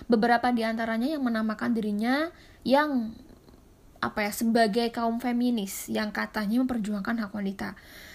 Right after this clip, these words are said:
Mereka tuh berpendapat bahwa wanita harus sejajar dengan laki-laki. Wanita tidak boleh dikekang dan sebagainya. Padahal, hal-hal tersebut malah membuat perempuan kehilangan kemuliaannya.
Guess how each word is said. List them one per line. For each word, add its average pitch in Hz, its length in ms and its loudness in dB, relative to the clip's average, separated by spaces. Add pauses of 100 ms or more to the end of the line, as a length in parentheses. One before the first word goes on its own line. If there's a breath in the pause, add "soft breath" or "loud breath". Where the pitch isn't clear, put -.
Mereka 277 320 2
tuh 381 80 2
berpendapat 247 640 0
bahwa 208 400 2
wanita 254 400 0
harus 233 320 -2
sejajar 220 480 0
dengan 226 320 0
laki-laki. 247 640 -4 (480 loud breath)
Wanita 277 400 2
tidak 220 320 2
boleh 220 160 0
dikekang 240 560 0
dan 214 160 0
sebagainya. 196 720 -4
Padahal, 226 800 2 (480 loud breath)
hal-hal 254 320 4
tersebut 262 480 0
malah 262 240 2
membuat 220 400 2
perempuan 214 480 -2
kehilangan 240 480 0
kemuliaannya. 247 1040 -2